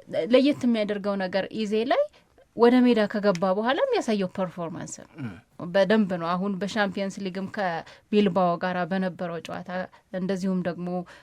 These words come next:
Speaker 1: እ፣ በሊግ ካፕም በነበረው ጨዋታ ላይ በደንብ አድርጎ ፐርፎርም ያደርጋል ከማንቸስተር ሲቲ ጋራም በነበረው ጨዋታ ላይ እና ተቀይሮ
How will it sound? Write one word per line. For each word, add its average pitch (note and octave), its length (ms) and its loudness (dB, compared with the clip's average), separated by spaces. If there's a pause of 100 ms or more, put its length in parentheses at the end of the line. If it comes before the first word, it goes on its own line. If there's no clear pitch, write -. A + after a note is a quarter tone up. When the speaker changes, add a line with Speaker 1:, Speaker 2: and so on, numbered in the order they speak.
(160)
Speaker 1:
እ፣ F3+ 100 -6 (400)
በሊግ F3+ 520 -2
ካፕም F#3 400 -6 (220)
በነበረው G3 540 -4
ጨዋታ F#3 380 -4
ላይ D#4+ 140 0 (360)
በደንብ A#3+ 320 8
አድርጎ F3+ 380 -2
ፐርፎርም F3+ 440 -6
ያደርጋል E3 460 -10
ከማንቸስተር F#3 540 -4
ሲቲ F#3 240 -12
ጋራም E3+ 300 -4
በነበረው F3 480 -6
ጨዋታ F3 360 -10
ላይ E3+ 180 -10
እና G#3 140 -2 (640)
ተቀይሮ B3 440 4